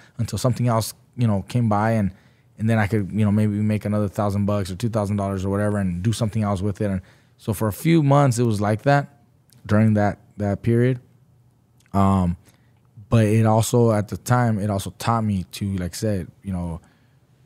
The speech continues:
um, value things differently and value, you know, moments and family and friends over materials, over the cars, over, you know, things that sometimes we're valuing more than we should.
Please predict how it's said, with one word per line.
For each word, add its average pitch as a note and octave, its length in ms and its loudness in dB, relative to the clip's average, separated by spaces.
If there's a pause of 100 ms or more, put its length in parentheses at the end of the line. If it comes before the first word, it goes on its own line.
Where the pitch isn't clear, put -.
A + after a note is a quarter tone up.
(440)
um, F2 400 0
value G#2+ 380 2
things F#2+ 260 -4
differently E2+ 540 -6
and F2 240 -4
value, G#2 580 0 (1080)
you A2 120 -4
know, F2 240 -4 (240)
moments G#2 500 2
and F2 180 -6
family A#2 360 2
and F2 140 -4
friends A#2 440 0 (580)
over G2 720 -2 (520)
materials, F2 520 -4
over F#2+ 680 -2
the G2+ 80 -8
cars, E2+ 480 -6
over, G2 360 -2
you F#2+ 280 -4
know, F2+ 260 -6
things G2 320 -6 (360)
that F2+ 240 -4
sometimes G2 340 -4
we're F#2+ 160 -2
valuing E2+ 500 -8 (180)
more F#2 360 -4
than F2 140 -4
we D#2 100 -12
should. - 420 -10